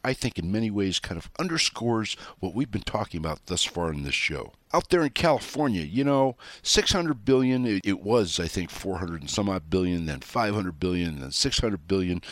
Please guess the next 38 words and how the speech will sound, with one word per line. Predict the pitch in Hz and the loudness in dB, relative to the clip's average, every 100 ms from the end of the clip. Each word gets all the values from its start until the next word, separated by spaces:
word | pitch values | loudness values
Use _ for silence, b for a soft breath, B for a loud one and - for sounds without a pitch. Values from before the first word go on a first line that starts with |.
| B | B
and | 95 | 0
that | 107 - | 2 2
doesn't | 92 78 | 0 0
count | 101 87 | -2 -2
San | - 87 76 | -2 -4 -6
Francisco. | 69 - 123 - 107 95 B B B - | -6 -2 0 2 2 0 B B B -10
Now, | 143 151 214 226 196 139 107 110 B B | -8 -2 0 0 2 4 4 2 B B
the | 113 | 0
reparations | 110 151 110 104 123 104 87 | 0 -2 -2 0 0 0 -2
board | 78 92 90 | -2 0 0
out | 92 - | 0 -2
there | 87 | -4
thinks, | 87 - - - B B - | 2 2 2 -6 B B -6
you | 170 | 0
know, | 196 175 | 2 2
that's | 151 - | 2 2
just | 123 - | 2 2
not | 98 | 2
enough. | 85 73 71 - B B B | 0 -2 -6 -12 B B B
We | - | 0
need | 190 143 | 2 4
to | |
go | 131 120 | 2 2
to | - | 2
eight | 127 151 | 4 4
hundred | 127 123 113 85 | 4 2 0 4
billion | 104 110 104 95 | 4 6 2 2
dollars | 85 85 85 80 - B B - | 0 0 -2 -2 -6 B B -4
for | 90 | 0
all | 92 104 | 2 2
the | |
black | 90 92 90 | 0 -2 -2
folks | - 87 85 - | -4 -6 -2 -4
in | 80 | -2
California | - 87 82 - 71 71 73 - _ - | -2 -2 -2 -8 -10 -8 -8 -12 _ -8
because | 90 98 82 | 2 2 4
of | 85 80 - | 2 0 -4
California's | - 127 110 110 107 98 90 - | 4 4 4 0 0 2 0 -4